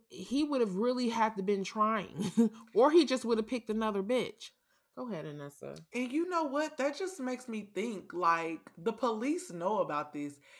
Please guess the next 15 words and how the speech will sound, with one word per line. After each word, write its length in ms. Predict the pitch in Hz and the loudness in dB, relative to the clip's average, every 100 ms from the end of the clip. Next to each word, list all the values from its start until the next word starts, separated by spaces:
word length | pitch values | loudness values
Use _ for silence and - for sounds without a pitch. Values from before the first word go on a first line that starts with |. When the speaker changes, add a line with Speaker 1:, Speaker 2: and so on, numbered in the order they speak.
| - - | -20 -10
Speaker 2:
How, 260 | - 254 - | 0 2 2
and 180 | 202 214 | -4 -6
in 200 | 247 262 | -2 -2
how 360 | 220 247 320 359 | -2 2 4 4
many 260 | 339 277 | -2 -4
other 300 | - 233 220 196 | -2 -2 -2 -6
cities 560 | - 220 170 156 156 | -6 -6 -4 -8 -8
is 180 | 185 175 | -6 -4
this 240 | 151 180 185 | -4 -6 -4
going 380 | 170 165 151 143 | -6 -4 -8 -8
on? 400 | 165 151 135 139 _ _ | -8 -6 -8 -12 _ _
And 260 | 320 330 262 - _ - | 0 0 -2 -12 _ 0
all 340 | 247 285 330 | 4 6 4
of 80 | 330 | 4
these 600 | 302 311 302 294 285 - | 2 2 4 4 2 -2